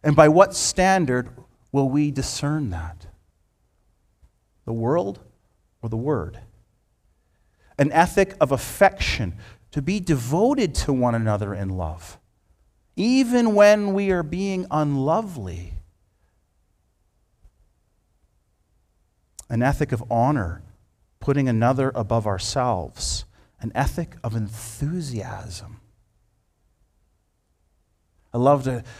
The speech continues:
few of us clapped during the music. It's beautiful.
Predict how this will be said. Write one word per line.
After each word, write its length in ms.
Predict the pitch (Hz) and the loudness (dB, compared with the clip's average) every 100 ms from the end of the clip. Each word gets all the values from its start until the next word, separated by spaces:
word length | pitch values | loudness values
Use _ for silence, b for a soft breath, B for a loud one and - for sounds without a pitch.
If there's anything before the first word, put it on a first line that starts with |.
| B | B
few 260 | - - 147 | -14 -2 -2
of 80 | 127 | -2
us 140 | - | -4
clapped 640 | - - 135 135 - - - - | -4 -2 -2 -4 -6 -8 -8 -8
during 220 | 113 104 | -6 -4
the 60 | 104 | -4
music. 580 | 104 120 120 113 - _ - - _ _ _ _ | -6 -6 -8 -12 -18 _ -14 -14 _ _ _ _
It's 140 | - - | -20 -12
beautiful. 640 | 117 139 131 - 82 - | -6 -4 -6 -10 -16 -18